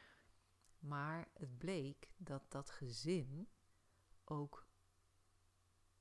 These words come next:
volledig tegen abortus was. Die, die zus die barstte meteen in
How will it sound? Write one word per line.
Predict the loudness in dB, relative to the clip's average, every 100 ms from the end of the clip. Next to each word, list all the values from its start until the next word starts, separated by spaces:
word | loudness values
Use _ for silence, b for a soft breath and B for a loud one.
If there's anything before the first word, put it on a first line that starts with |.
| -20 -20 -20 -20 -20 -20 -20 -20 -20 -20
volledig | -10 -2 2 4 4 4 6 6 6 6 4
tegen | 6 6 6 4
abortus | 2 0 0 -2 -2
was. | -4 -4 -4
Die, | -4 -4 -6
die | -4 -2
zus | 0 0 0 -4
die | -4 -4 B B B B 4
barstte | 8 8 6 0
meteen | -2 0 2 2 4
in | 0